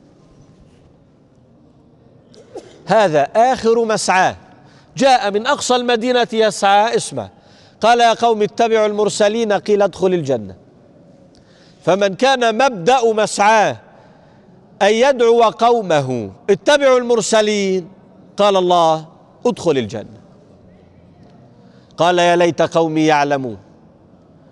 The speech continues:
بما غفر لي ربي وجعلني من المكرمين". هذا الكلام، هذا الكلام، هذا الذي يدرس ويدرس، هذا الذي يدعى إليه ويدعى به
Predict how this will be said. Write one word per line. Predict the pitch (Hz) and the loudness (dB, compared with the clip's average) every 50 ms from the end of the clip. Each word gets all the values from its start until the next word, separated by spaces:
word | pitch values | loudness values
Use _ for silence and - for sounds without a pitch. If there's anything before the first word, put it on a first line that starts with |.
| _ _ _ _ _ _ _ - | _ _ _ _ _ _ _ -4
بما | 127 151 170 170 170 165 160 | -2 -2 0 2 2 2 2
غفر | 147 165 170 - - 170 170 170 | 2 0 0 0 0 0 0 0
لي | 165 165 170 170 170 | 0 0 0 0 0
ربي | 170 165 151 139 131 151 160 180 196 226 - - - - - | 0 -2 -2 -2 -2 -2 -2 -4 -6 -12 -18 -20 -20 -8 -4
وجعلني | - 147 143 131 170 170 165 160 160 160 156 151 151 151 | -2 -2 0 0 2 2 2 2 0 -2 -4 -4 -4 -6
من | 147 156 151 | -4 -2 -2
المكرمين". | 151 147 143 147 139 - - 147 131 131 120 117 104 82 - _ _ - - - - - - - - - - - - - - _ _ _ - - - | -2 -2 -2 -4 -6 -6 -4 -2 -2 -2 -2 -6 -10 -14 -18 _ _ -20 -20 -20 -20 -20 -20 -20 -20 -20 -20 -20 -20 -20 -20 _ _ _ -20 -8 -4
هذا | - 302 294 262 208 | 0 0 2 2 0
الكلام، | 160 131 - 151 147 143 139 135 131 - - - - - - - - - - - | -2 -2 -4 -4 -4 -4 -6 -8 -12 -18 -20 -20 -20 -20 -20 -20 -20 -16 -6 -2
هذا | 285 294 262 220 208 | 0 0 0 0 -2
الكلام، | 185 160 - 160 156 147 147 - _ - _ _ - - - - - _ | -6 -8 -10 -14 -16 -16 -18 -20 _ -20 _ _ -20 -20 -20 -20 -8 _
هذا | - 247 285 277 240 240 | 2 2 2 2 2 0
الذي | 226 226 226 196 190 202 196 | 0 0 0 -2 0 0 0
يدرس | 240 247 190 226 226 220 220 - - 202 202 190 165 - - - - - - - - | 0 0 2 2 2 2 2 0 0 -2 -4 -4 -6 -10 -16 -20 -20 -20 -20 -6 -2
ويدرس، | 170 190 220 233 226 214 247 254 254 254 254 247 233 190 - - - - - - - - - - - | 0 2 2 2 2 2 2 2 4 4 2 2 2 0 -4 -10 -14 -16 -20 -20 -20 -20 -20 -20 -8
هذا | - - 277 330 349 320 294 277 | -2 2 4 4 4 4 4 2
الذي | 254 240 240 220 226 226 | 2 0 0 0 0 0
يدعى | 226 262 247 247 233 226 220 220 214 214 220 | 0 0 2 2 2 4 2 2 2 0 2
إليه | 220 233 254 262 254 233 233 240 220 160 - - - - - - | 2 2 2 2 2 0 0 -2 -2 -4 -6 -10 -18 -18 -4 0
ويدعى | 175 185 240 285 269 247 240 233 240 233 226 | 0 2 2 2 2 2 4 4 4 4 4
به | 202 214 262 269 240 247 269 269 254 220 156 | 2 0 0 0 0 0 0 0 -2 -2 -4